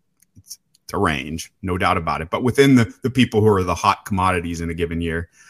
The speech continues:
Um, and then the, the, the sticky wicket then would be finding the guys who are open to actually going that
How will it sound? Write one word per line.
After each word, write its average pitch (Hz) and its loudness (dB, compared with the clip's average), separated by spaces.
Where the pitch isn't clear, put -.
Um, 95 4
and 110 4
then 113 6
the, 110 4
the, 110 2
the 98 -2
sticky 123 0
wicket 104 2
then 117 4
would 92 0
be 87 -4
finding 90 -2
the 87 -4
guys 85 -2
who 90 -8
are 87 -4
open 92 -6
to 87 -8
actually 92 -6
going 92 -4
that 90 -6